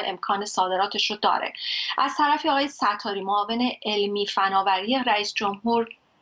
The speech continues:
در همین نشست گفت که در حوزهٔ کرونا به مرحلهٔ ایران رسیده که می‌تونه محصولاتی مثل تبسنج و دستگاه‌های آی سی او رو صادر بکنه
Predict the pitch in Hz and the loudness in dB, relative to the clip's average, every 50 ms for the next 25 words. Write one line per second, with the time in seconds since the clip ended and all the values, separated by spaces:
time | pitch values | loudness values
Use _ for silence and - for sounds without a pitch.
0 | _ _ _ _ _ - - - 220 226 214 214 208 220 233 247 247 233 214 208 | _ _ _ _ _ -12 -6 -2 2 2 2 2 2 2 2 2 2 2 0 0
1 | - - 214 226 226 - - 220 220 - - 240 233 214 196 196 196 - - 220 | 0 2 0 0 0 -2 -2 -2 -2 -2 -4 -2 0 2 2 2 2 0 -2 -2
2 | 202 190 - 220 220 233 240 240 - - 226 202 190 185 185 196 214 233 240 240 | -2 0 0 0 0 0 -2 -2 -2 0 0 2 2 2 2 4 4 4 2 0
3 | - - - - - - - 233 214 214 208 208 202 202 208 208 - - 208 196 | -4 -12 -12 -14 -8 -2 0 0 0 0 0 0 2 2 2 0 0 0 0 0
4 | 208 240 277 285 262 - 254 240 240 233 233 220 220 226 - - 220 208 208 208 | 2 0 0 0 0 0 0 2 2 0 0 0 -2 -4 -4 -4 -4 -4 -4 -2
5 | - 233 214 220 247 247 - - 254 240 240 226 220 208 208 - - 208 190 208 | -2 -2 2 2 2 2 2 0 0 0 2 2 0 0 -2 -2 -2 0 0 0
6 | 214 214 - 226 214 220 226 220 - 220 208 208 208 208 - - - - - - | 0 0 0 0 0 0 -2 -2 -2 0 2 2 0 0 -4 -6 -8 -8 -6 -2
7 | - 240 208 180 - - - - 226 220 226 226 226 214 202 208 196 185 185 190 | 0 2 2 2 0 -2 0 2 2 2 2 0 0 -2 0 2 2 2 2 0
8 | - - - - 180 185 - - 214 214 220 220 220 220 220 220 220 - - - | -2 -6 -6 -4 -4 -2 0 0 0 2 2 2 2 2 0 -2 -4 -8 -8 -2
9 | - 214 214 214 220 214 - - - 220 202 214 220 226 240 233 226 226 226 226 | 2 4 4 4 2 0 -6 -6 -4 0 2 2 4 4 4 4 4 2 0 -2
10 | - - - 214 196 190 190 214 220 214 202 - 165 - - - 180 170 170 160 | -2 0 4 4 4 4 4 4 2 2 2 0 -2 -2 0 -2 -2 0 0 -2
11 | - | -4